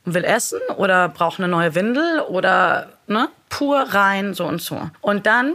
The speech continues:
prasseln natürlich auf dieses kleine Ding die Gesellschaft und die Welt prasselt darauf ein. Natürlich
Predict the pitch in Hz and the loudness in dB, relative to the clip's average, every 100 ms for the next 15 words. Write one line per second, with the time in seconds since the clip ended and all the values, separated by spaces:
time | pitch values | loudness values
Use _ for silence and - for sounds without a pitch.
0 | - - 196 202 285 247 208 - 214 - | -6 0 0 0 0 0 0 0 0 2
1 | 180 156 180 165 - - 160 156 180 226 | -2 -2 -6 -6 -2 2 2 2 0 0
2 | 330 - _ - 143 170 147 156 151 160 | 0 -4 _ -10 -4 -2 0 2 4 2
3 | - 139 131 - - 151 147 151 139 143 | 2 0 -2 -6 -6 -4 -4 -2 -2 -2
4 | - 151 147 139 135 - - 147 127 127 | -4 -2 2 2 2 -2 -4 -2 -2 -4
5 | 113 131 107 - - 127 117 - - - | 0 0 2 0 2 2 0 -6 -16 -20
6 | - 175 170 285 285 311 - | -2 -2 2 2 2 0 -4